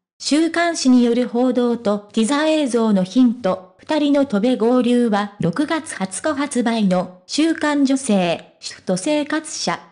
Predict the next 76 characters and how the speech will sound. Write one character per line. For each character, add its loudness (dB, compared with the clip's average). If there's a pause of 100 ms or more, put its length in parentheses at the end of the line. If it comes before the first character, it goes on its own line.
で -2
断 -2
定 -2
的 -4
に 2
報 2
じ 0
ら 0
れ 2
て 0
い 4
ま 2
し -10
た -2
し、 -4
同 0
二 2
十 0
九 -2
日 0
発 0
売 0
の -2
女 0
性 -2
セ -2
ブ 0
ン、 -4
小 0
学 -4
館 -2 (180)
で 0
も 2
滝 -2
沢 0
氏 -2
の 2
プ -2
ロ 2
デ 0
ュ 2
ー 0
ス -4
に 0
よ 2
り 2
平 0
野 0
の 0
新 -2
曲 -4
プ -4
ロ 0
ジ -2
ェ -4
ク -20
ト -2
が -2
進 2
ん 6
で 4
い 2
る 2
と -2
い 2
う -2
記 -2
事 0
が -4 (100)
掲 0
載 0
さ -2
れ 2
ま 4
し -6
た。 -10